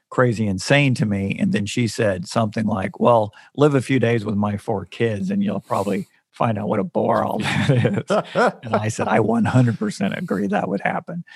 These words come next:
Speaker 1: So I think her joke, obviously, is like when you live with so much insanity all day, you see that and you go, "That's it?"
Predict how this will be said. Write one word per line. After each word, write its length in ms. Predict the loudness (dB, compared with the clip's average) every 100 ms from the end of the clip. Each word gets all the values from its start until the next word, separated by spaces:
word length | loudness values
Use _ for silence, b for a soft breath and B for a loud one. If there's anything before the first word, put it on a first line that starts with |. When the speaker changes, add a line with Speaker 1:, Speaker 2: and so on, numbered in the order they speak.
| B B
Speaker 1:
So 440 | 2 4 6 4 0 B B -4
I 60 |
think 180 | -2 0
her 140 | 0 -2
joke, 460 | -4 -4 -4 -4
obviously, 680 | 0 2 2 -2 -4 -4 -2
is 180 | -2 -2
like 200 | -4 -4
when 120 | -2
you 120 | 0
live 200 | 0 -4
with 100 | -4
so 140 | -4 -4
much 220 | -4 -4
insanity 520 | -4 0 2 2 2
all 140 | 0 0
day, 180 | 0
you 100 | -2
see 200 | -2 0
that 140 | 2 2
and 80 | 2
you 60 |
go, 100 | 0
"That's 240 | 2 4 4
it?" 260 | 4 2